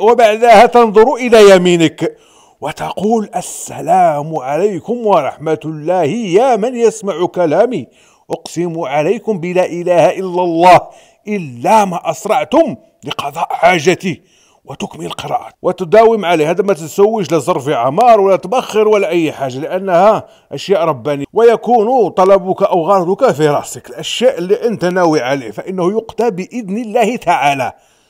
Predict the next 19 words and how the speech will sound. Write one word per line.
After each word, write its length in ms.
وأنصح 640
من 400
سيقوم 540
بهذه 420
العملية 460
ما 100
يسويهاش 460
فقط 380
ليلة 220
واحدة، 380
سويها 400
ثلاث 240
ليالي 200
متتابعة، 920
ورد 360
علي 280
الخبر 440
في 80
التعليقات، 680